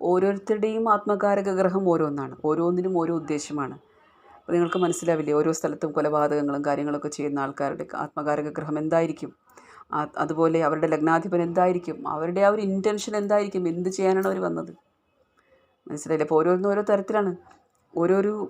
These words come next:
ഉം, ഏഹ്, നേത-, വലിയ, ഏഹ്, എന്താ പറയുക, ഭരണാധികാരികൾ ഒരുപാട്, ഹിറ്റ്ലറെ പോലുള്ള ആൾക്കാർ. അപ്പോൾ എന്താണ് ആ ഉദ്ദേശം എന്നത്,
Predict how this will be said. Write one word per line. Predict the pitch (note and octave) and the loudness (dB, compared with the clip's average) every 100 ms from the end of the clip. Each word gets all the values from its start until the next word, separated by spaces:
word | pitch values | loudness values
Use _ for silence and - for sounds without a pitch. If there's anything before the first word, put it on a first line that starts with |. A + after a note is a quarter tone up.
| - - | -12 -14
ഉം, | D#2+ C#3 A#2 | -6 -4 -4
ഏഹ്, | A2 B2 F2+ C#3+ D#3+ | -4 -6 -6 -4 -2
നേത-, | E3 E3 E3+ - | 0 2 2 2
വലിയ, | E3 E3 F#3+ G#3 G#3+ - - _ _ _ _ | -2 0 0 0 -2 -4 -10 _ _ _ _
ഏഹ്, | C#3 E3 E3+ E3 D#3 - - - - | -8 -6 -4 -6 -8 -12 -16 -16 -10
എന്താ | E3 E3 | -8 -6
പറയുക, | E3 D#3+ | -4 -4
ഭരണാധികാരികൾ | - D#3 E3+ F3 F#3+ F3+ E3+ E3 - | -2 2 4 4 2 2 2 -2 -8
ഒരുപാട്, | - D3+ D#3+ D#3 D#3+ - _ _ _ _ _ _ _ - - - | -14 -6 -2 -2 -4 -12 _ _ _ _ _ _ _ -20 -18 -10
ഹിറ്റ്ലറെ | F3 E3 E3 D#3+ | -4 0 2 2
പോലുള്ള | D#3+ D#3 D#3 | 0 2 2
ആൾക്കാർ. | D3 D3+ D3 - - | 0 -2 -6 -6 -10
അപ്പോൾ | G3 A3+ - - G3 | -4 -4 -6 -8 -6
എന്താണ് | G#3 B3+ C4 C4+ C#4 | -4 2 4 4 4
ആ | B3+ | 2
ഉദ്ദേശം | G#3+ G3+ G3 F#3 | 2 -2 -2 -4
എന്നത്, | D3+ D#3 | -4 -6